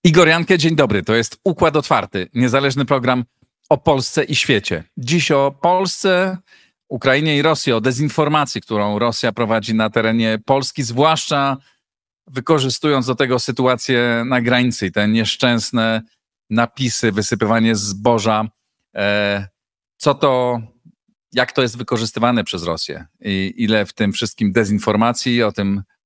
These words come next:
za chwilę porozmawiamy i w ogóle szerzej o, e, o wojnie dezinformacyjnej.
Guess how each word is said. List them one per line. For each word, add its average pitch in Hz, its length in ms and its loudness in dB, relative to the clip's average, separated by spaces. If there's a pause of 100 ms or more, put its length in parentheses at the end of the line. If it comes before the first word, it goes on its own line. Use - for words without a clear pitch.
(140)
za 113 120 -2
chwilę 95 320 0
porozmawiamy 98 600 0
i 104 60 0
w 101 40 0
ogóle 87 220 -2
szerzej 82 360 -2
o, 82 160 -4 (420)
e, 92 320 -2
o 95 180 -4
wojnie 92 480 0
dezinformacyjnej. 92 1000 0